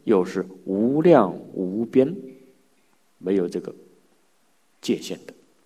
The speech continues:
有密集力士经云：“如来之身成钩索体，犹如金刚，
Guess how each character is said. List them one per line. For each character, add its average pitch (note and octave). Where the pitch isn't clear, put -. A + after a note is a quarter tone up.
有 G#2
密 A#2
集 A2+
力 A2+
士 F#2+
经 A#2
云 G2+
：“如 B2
来 G#2
之 B2
身 E3+
成 A#2
钩 D3
索 A2
体， F#2+
犹 G#2
如 F#2
金 A#2+
刚， A#2